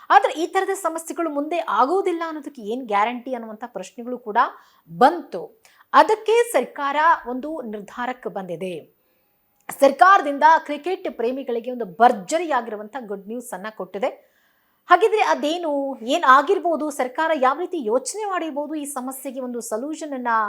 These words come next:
ಹುಡ್ಕೋದಿಕ್ಕೆ ಅಂತ ಹೇಳಿ ನೀವ್ ಕೇಳಿದ್ರೆ, ಇಷ್ಟು ದಿನ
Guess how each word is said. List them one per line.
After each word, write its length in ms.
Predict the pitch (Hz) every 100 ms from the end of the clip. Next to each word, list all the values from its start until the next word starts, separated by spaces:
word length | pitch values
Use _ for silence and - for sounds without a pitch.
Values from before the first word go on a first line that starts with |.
| - _ _ -
ಹುಡ್ಕೋದಿಕ್ಕೆ 640 | 294 - 330 254 - 214
ಅಂತ 340 | 220 190 202 202
ಹೇಳಿ 480 | 208 196 285 - -
ನೀವ್ 260 | 233 330 285
ಕೇಳಿದ್ರೆ, 720 | 175 165 - 233 508 - _ _ _ _ -
ಇಷ್ಟು 380 | 302 - 480
ದಿನ 120 | 392